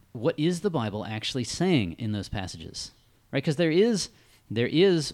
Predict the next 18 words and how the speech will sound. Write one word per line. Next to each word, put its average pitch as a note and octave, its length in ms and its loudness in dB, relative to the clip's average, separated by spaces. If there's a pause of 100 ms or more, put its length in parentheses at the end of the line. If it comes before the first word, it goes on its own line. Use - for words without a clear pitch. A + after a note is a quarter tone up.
(100)
one C3+ 420 0
passage C#3 640 -6
in A2+ 200 -4
which - 320 -6
Jesus B2 560 -2
says A2 640 -6
to A2+ 140 -6
a F#2+ 60 -4
group A2+ 240 -6
of G2 100 -4
Jews, G2+ 400 -4
"You B2 300 0
are A#2 120 2
of G#2+ 140 -2
your G#2+ 120 -2
father, A2 440 -6
the G#2+ 100 -10
devil." B2+ 380 -4